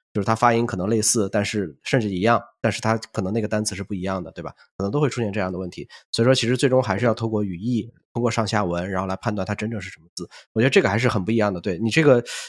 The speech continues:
Speaker 1: 确实启发了我。你刚才讲说O C R，我看到了之后我是要忠实表达的嘛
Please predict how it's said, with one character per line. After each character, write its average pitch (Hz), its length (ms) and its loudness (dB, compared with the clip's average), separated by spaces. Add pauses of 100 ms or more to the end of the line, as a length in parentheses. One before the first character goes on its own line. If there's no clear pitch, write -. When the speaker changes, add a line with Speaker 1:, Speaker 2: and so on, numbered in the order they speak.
Speaker 1:
确 165 140 6
实 123 120 2
启 - 160 0
发 101 200 2
了 101 80 2
我。 92 200 -4
你 113 120 0
刚 135 100 6
才 151 100 8
讲 95 160 2
说 120 140 2
O 143 160 6
C 143 140 2
R， 143 260 6
我 98 160 2
看 156 300 2
到 135 120 6
了 107 120 2
之 113 100 -6
后 123 100 0
我 95 140 0
是 - 100 -2
要 110 120 2
忠 135 180 2
实 113 100 0
表 107 200 2
达 82 180 -6
的 95 80 -4
嘛 101 160 0